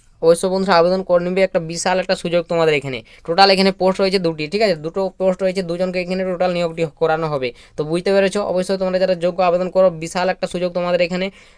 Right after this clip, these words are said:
গ্রাম পঞ্চায়েতে নিয়োগ হচ্ছে। তো এখানে তোমাদের নেক্সট বলো তোমাদের যে আবেদন করবে কোন কোন ডকুমেন্টসগুলোর সঙ্গে অ্যাটাচ করবে। তো আবেদনের সঙ্গে দেখতে পাচ্ছ মার্কশিট দিবে তোমার হায়ার সেকেন্ডারি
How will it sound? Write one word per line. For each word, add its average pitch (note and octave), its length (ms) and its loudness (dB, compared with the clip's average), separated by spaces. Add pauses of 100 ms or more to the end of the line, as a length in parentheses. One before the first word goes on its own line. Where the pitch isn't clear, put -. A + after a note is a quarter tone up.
(200)
গ্রাম F#3 240 0
পঞ্চায়েতে F3+ 440 2
নিয়োগ F3 280 0
হচ্ছে। C#3 240 -2
তো D#3 160 2
এখানে F3+ 240 4
তোমাদের G3 240 0
নেক্সট F#3+ 240 -2
বলো F#3+ 200 0
তোমাদের F#3+ 300 -2
যে F3+ 100 0
আবেদন F#3 300 2
করবে F3 260 4
কোন F#3 200 0
কোন G3 180 0
ডকুমেন্টসগুলোর F#3 460 0
সঙ্গে F#3 240 0
অ্যাটাচ F3 280 4
করবে। C3+ 320 0
তো D3 100 -4
আবেদনের F#3 380 0
সঙ্গে F#3+ 220 -2
দেখতে F#3 200 0
পাচ্ছ F3+ 140 0
মার্কশিট F3+ 440 -2
দিবে F3+ 180 -4
তোমার F3+ 220 -2
হায়ার E3+ 180 2
সেকেন্ডারি F3 500 -2